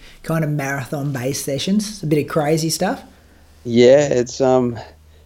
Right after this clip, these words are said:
Speaker 2: the majority of the program, it, it just keeps hitting you every day. So, so my easy days are at the moment, so it's fourteen mile in the morning and six at, mile at night. So it's, yeah, twenty mile days on the easy days,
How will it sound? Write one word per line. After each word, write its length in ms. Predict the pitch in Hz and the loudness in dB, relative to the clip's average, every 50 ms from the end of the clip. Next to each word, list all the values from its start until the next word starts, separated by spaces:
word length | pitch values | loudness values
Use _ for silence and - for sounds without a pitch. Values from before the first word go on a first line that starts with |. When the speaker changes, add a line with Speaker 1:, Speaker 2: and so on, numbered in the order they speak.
| - _ _ - | -20 _ _ -4
Speaker 2:
the 80 | 131 127 | -2 0
majority 420 | 135 131 - 135 135 151 175 185 | 0 2 4 4 6 6 6 6
of 80 | 180 165 | 6 4
the 80 | 127 | 2
program, 480 | - - 113 107 117 123 123 117 110 113 | 2 4 6 6 6 6 4 2 2 0
it, 160 | 113 110 - - | -2 -4 -4 -8
it 100 | 113 113 | -10 -6
just 240 | - 139 135 - - | -4 -4 -4 -2 -2
keeps 240 | - 139 113 107 | -2 -2 -2 -4
hitting 240 | - 123 107 - 113 | -6 -6 -4 0 0
you 120 | 113 101 104 | 2 2 2
every 220 | 104 104 101 92 | 2 2 0 -2
day. 340 | 92 107 110 107 107 107 104 | -2 0 2 2 4 2 2
So, 400 | 101 - 110 107 110 107 101 - - _ _ _ _ _ _ _ _ _ _ | 0 -2 -2 0 2 2 0 0 -4 _ _ _ _ _ _ _ _ _ _
so 140 | - - 110 | -4 0 2
my 240 | 113 131 135 123 113 | 4 4 4 4 4
easy 380 | 110 110 110 110 110 117 107 | 4 2 2 2 2 0 0
days 360 | 104 98 98 101 101 95 101 | 2 2 2 2 2 0 -2
are 320 | 98 98 104 98 98 95 - - | -2 -2 0 0 0 -2 -4 -4
at 180 | - 110 101 - | -4 -4 -2 0
the 60 | 92 | 2
moment, 520 | 95 101 101 101 98 98 98 98 98 90 - _ _ _ _ _ _ _ _ _ _ - | 2 4 4 6 4 4 2 0 -2 -6 -12 _ _ _ _ _ _ _ _ _ _ -8
so 160 | - - 98 | -4 -4 -4
it's 140 | 101 92 - | -2 -4 -6
fourteen 420 | - - 120 117 117 110 101 101 101 | 0 2 4 6 6 6 6 4 4
mile 400 | 98 98 104 104 104 101 101 104 | 4 4 6 6 6 4 4 2
in 80 | 98 | 0
the 60 | 95 | 0
morning 420 | 98 98 98 104 113 113 110 104 98 | 0 0 2 4 4 4 4 2 2
and 180 | 98 95 95 | 0 -2 -4
six 360 | - - - 107 - - - - | -6 -6 -8 -8 -8 -8 -10 -10
at, 60 | - _ _ - | -12 _ _ -10
mile 400 | - 120 107 101 98 98 98 95 92 | -4 0 2 4 4 4 2 2 -2
at 60 | - | -2
night. 380 | 92 98 98 107 107 98 104 - | 0 2 4 4 4 2 0 -4
So 120 | - 98 98 | -6 -4 -4
it's, 360 | 92 95 - - - - - _ _ | -6 -8 -10 -14 -14 -14 -16 _ _
yeah, 180 | - 104 107 101 | -4 -2 -2 -2
twenty 260 | - - - 120 123 | -2 0 2 4 4
mile 260 | 120 113 101 92 92 | 6 6 6 4 4
days 380 | 90 92 95 101 101 101 98 - | 4 4 4 4 4 2 2 -2
on 280 | - 76 101 101 95 92 | -2 -2 -2 -2 -2 -2
the 100 | 95 - | -4 -4
easy 320 | - 98 104 101 101 104 101 | -2 -2 -2 0 0 0 0
days, 480 | 98 90 95 101 98 120 127 - - | 2 0 2 2 2 2 0 -2 -10